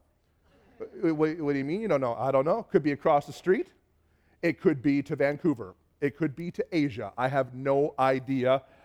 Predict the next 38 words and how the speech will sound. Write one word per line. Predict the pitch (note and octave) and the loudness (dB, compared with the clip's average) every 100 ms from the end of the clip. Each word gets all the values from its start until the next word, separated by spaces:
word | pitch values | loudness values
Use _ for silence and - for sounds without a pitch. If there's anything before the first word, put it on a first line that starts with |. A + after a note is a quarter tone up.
| - | 0
but | D3+ | 4
I | D3 | 4
know | D3+ D3+ | 4 2
I'm | C#3+ | 0
moving | D3 D3 C3 | -2 -4 -6
'cause | C#3+ | -6
God | A#2+ C3 C3 | 2 2 2
told | - G3+ | 0 0
me | E3+ | 0
to, | - C3 C#3+ - _ _ _ | -2 0 0 -4 _ _ _
and | D3 D3 D3 | 2 2 0
here | C3 F3 | -2 0
we | D#3+ | 0
go." | C3+ E3 F3 C#3+ | 2 4 4 2
And | C#3+ | -4
it's | C3+ | -10
kinda | D#3 D3+ | -12 -10
like, | D3 _ _ _ _ _ | -10 _ _ _ _ _
grow | - G#3 G#3+ | -2 0 0
up, | C4 | -4
man. | B2 A2 G3+ _ _ _ _ _ _ _ - | -8 -10 -12 _ _ _ _ _ _ _ 2
You're, | G#3+ A3+ | 2 4
you're, | G#3 G#3+ | 2 2
you're | G3+ F#3+ | 4 2
a | E3+ | 4
dad | E3 G3+ B3+ E3 F3+ - | 4 4 4 2 0 -2
with, | F3+ F3 - | 2 2 2
with | F3+ C#3+ | -2 -2
kids | - A3+ B3 | -6 -6 -4
and | B3 | -6
stuff. | - F#3 | -4 -4
You | F3+ | -4
can't | - A3+ A3+ | -4 -4 -4
just | G#3+ C#3 | -8 -8
be | A2 A3+ | -4 -2
that | C4 F3 F3 | 0 -2 -2
guy | E3+ G#3 A#3 | -2 2 2
anymore. | F3 C#3 B2 C3 E3 | 2 -2 0 2 2